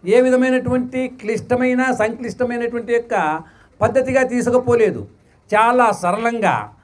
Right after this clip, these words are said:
అంత ఎంతో ధైర్యంతో, మనోధైర్యంతో, "అయ్యా, మూడే మూడు విషయాలు చెప్తాను మృదువాక్యాలు.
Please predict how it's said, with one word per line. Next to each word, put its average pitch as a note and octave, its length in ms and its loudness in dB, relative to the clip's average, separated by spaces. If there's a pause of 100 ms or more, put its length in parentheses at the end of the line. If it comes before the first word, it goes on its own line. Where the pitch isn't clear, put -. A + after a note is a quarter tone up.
(460)
అంత G#3 280 -2
ఎంతో A3+ 720 2
ధైర్యంతో, A#3+ 520 0
మనోధైర్యంతో, G#3 960 -2 (220)
"అయ్యా, A#3+ 360 2 (200)
మూడే A#3+ 360 6
మూడు A3+ 220 0
విషయాలు G#3 380 0
చెప్తాను E3 520 -4 (160)
మృదువాక్యాలు. F#3+ 680 -2